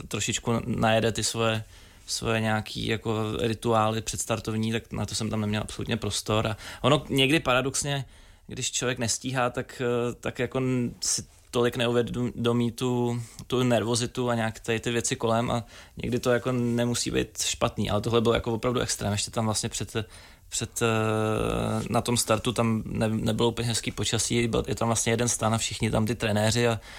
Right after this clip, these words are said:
ty závodníci předtím tam jsou jako namačkaný a já jsem se vlastně přes ně nemohl dostat k, k, k tý, k t-, vlastně k t-, tý budky startovací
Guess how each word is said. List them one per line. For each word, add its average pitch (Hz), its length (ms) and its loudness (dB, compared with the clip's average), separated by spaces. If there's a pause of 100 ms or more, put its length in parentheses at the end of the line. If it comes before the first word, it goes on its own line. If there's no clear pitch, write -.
(140)
ty 117 100 -2
závodníci 110 520 2
předtím 113 280 -2
tam 110 120 2
jsou - 120 -2
jako 113 160 0
namačkaný 117 540 2
a 113 40 4
já 110 60 0
jsem 113 120 -2
se 113 120 0
vlastně 107 240 0
přes - 220 -2
ně 117 120 4
nemohl 113 200 2
dostat 110 400 -2 (520)
k, - 60 -10 (880)
k, - 140 -10 (280)
k - 120 -12
tý, 117 420 2
k - 120 -6
t-, - 420 -12
vlastně 110 320 2 (380)
k - 60 -20
t-, 131 120 -2
tý 117 300 0
budky 123 440 2
startovací 123 720 2